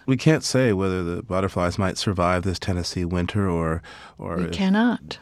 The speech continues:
Speaker 1: Della
Speaker 2: We
Speaker 1: Robbia
Speaker 2: cannot.
Speaker 1: would want to stay on the farm. So instead, I,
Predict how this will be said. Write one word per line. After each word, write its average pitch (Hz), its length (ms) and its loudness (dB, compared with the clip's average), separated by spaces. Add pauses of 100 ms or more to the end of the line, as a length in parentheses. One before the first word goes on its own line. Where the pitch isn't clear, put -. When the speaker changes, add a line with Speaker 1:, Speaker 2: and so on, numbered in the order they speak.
(120)
Speaker 1:
Della 196 120 -6
Speaker 2:
We 208 100 6
Speaker 1:
Robbia 208 100 6
Speaker 2:
cannot. 233 560 4
Speaker 1:
would 98 160 2
want 101 160 4
to 95 40 2
stay 104 300 2
on 98 140 4
the 87 80 -2
farm. 101 600 2
So 139 220 4
instead, 185 320 4
I, 151 160 2